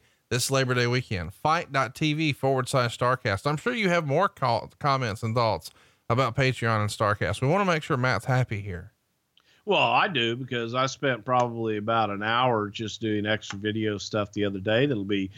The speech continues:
Speaker 2: sprinkled out all weekend long. So it's the only place to get exclusive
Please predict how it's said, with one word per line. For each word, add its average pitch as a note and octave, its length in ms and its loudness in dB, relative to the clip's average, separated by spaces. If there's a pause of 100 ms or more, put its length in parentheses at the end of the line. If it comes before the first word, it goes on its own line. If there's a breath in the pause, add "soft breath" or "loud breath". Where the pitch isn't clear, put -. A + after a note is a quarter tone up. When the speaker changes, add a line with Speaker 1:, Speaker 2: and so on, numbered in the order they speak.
(280 loud breath)
Speaker 2:
sprinkled B2 480 -2
out C3 180 0
all A#2 240 -2
weekend B2+ 460 -2
long. B2 500 -2
So G#2+ 640 0 (200)
it's A2+ 180 -4
the A2+ 140 -4
only D#3+ 280 2
place A#2 360 -2
to A2+ 60 -6
get A2+ 200 0
exclusive B2+ 1200 0